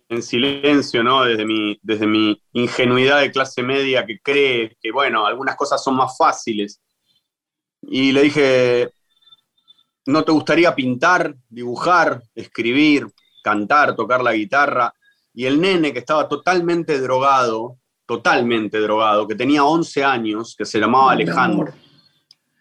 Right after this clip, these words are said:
Speaker 1: Alejandro, con once años, me miró como pudo porque no sabía ni dónde estaba yo, y me dijo, "Yo necesito un lugar para expresar lo que me pasa".
Speaker 2: Ay, mi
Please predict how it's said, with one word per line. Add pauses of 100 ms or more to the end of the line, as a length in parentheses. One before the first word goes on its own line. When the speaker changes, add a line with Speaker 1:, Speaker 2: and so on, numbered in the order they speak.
(400)
Speaker 1:
Alejandro,
con
once
años,
me
miró
como
pudo
porque (100)
no
sabía
ni
dónde
estaba
yo, (540)
y
me
dijo, (1300)
"Yo
necesito
un
lugar
para
expresar
lo
que
me
pasa". (640)
Speaker 2:
Ay,
mi